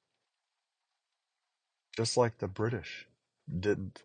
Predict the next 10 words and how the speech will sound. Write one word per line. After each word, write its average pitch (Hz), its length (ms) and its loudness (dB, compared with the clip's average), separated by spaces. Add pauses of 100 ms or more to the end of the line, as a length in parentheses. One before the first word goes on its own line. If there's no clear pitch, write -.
in 104 80 -4
the 95 80 -4
Revolutionary 95 720 -6
War. 92 380 -10 (2750)
Hoping 139 480 4
that 110 140 -4
the 98 120 -2
aggressor, 90 760 -2 (1700)
that 95 160 -4
the, 90 140 -2